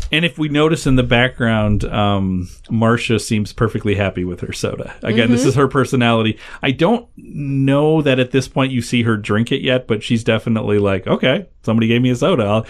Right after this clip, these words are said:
Speaker 1: you know, like, like,
Speaker 2: Yeah.
Speaker 1: like, she, she's very different. Her demeanor is very different here.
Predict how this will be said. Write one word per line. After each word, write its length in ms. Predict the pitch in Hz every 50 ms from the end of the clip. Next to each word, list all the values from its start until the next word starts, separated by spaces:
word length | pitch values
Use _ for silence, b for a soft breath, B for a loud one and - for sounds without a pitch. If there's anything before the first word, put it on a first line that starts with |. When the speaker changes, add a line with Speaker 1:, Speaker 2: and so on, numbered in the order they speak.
| B B B
Speaker 1:
you 80 | B 147
know, 100 | 147 151
like, 200 | 147 143 147 151
like, 180 | 151 139 139 269
Speaker 2:
Yeah. 120 | 330 330
Speaker 1:
like, 140 | 131 127 185
she, 340 | - - 170 165 165 156 135
she's 260 | 127 - 170 160 135
very 280 | 127 143 131 131 127 117
different. 480 | 117 117 131 123 117 - 123 113 98
Her 120 | 104 120 117
demeanor 400 | 113 113 110 113 117 113 113 110
is 80 | 101
very 180 | 107 110 104 104
different 360 | 101 107 104 - - 107 98 101
here. 300 | - 104 101 95 98 B